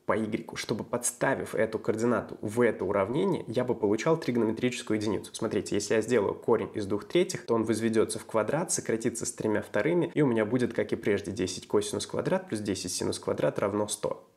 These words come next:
Естественно, то же самое нужно сделать и для координат Луны тоже. И теперь у нас все движется по некоторому эллипсу.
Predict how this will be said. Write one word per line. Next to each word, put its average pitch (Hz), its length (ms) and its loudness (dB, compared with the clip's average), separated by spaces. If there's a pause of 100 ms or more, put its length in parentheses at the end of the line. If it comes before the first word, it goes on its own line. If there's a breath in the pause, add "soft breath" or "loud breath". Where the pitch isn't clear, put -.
Естественно, 160 400 2
то 123 160 4
же 107 140 2
самое 123 360 2
нужно 107 300 2
сделать 104 500 2
и 107 300 -2
для 101 320 0
координат 98 680 -4
Луны 101 300 -2
тоже. 95 400 -2 (240)
И 160 120 2
теперь 143 440 2
у 110 60 0
нас 117 260 2
все - 380 4
движется 110 640 0 (240)
по 107 420 4 (300)
некоторому 107 580 0
эллипсу. 104 480 0